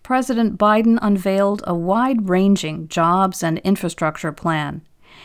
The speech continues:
He asked Congress to support a two trillion dollar investment in the built and natural systems that sustain American life, from trips to the grocery store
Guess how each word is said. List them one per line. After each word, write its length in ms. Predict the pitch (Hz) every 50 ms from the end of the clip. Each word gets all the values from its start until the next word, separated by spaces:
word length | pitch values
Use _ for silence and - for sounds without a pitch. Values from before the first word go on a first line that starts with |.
| - -
He 160 | - 196 180 -
asked 460 | 175 175 175 180 - - - - - - -
Congress 680 | - 196 185 190 202 180 170 160 156 156 160 - -
to 140 | - - 208
support 580 | - - 208 - - - 285 285 269 262 262 -
a 80 | 175
two 400 | 170 - - - - 302 311 320 294
trillion 520 | - - - 262 240 247 240 233 226 220
dollar 340 | 214 208 202 196 202 196 -
investment 880 | - 185 180 175 175 175 175 190 - - - 156 147 - - - - -
in 160 | - 170 151 147
the 100 | 143 139
built 480 | 147 - 185 208 240 - - - - - _ _ _ -
and 320 | 202 220 240 247 233 -
natural 600 | 214 214 226 233 247 247 - - - 147 147 -
systems 600 | - - - 156 151 - - 170 165 170 170 - - - - - - _ _ _
that 180 | - 202 196 -
sustain 580 | - 226 220 - - - 262 254 220 165 156
American 600 | 151 151 156 160 160 160 160 160 - 170 165 170
life, 440 | 170 175 175 160 147 143 - - - - _ - - - - - - -
from 240 | - - 143 135 135
trips 460 | - - - 180 190 - - - -
to 120 | - - 156
the 120 | 156 147
grocery 420 | - 208 233 277 277 - - 185
store 500 | 180 - - - 151 151 151 151 160 156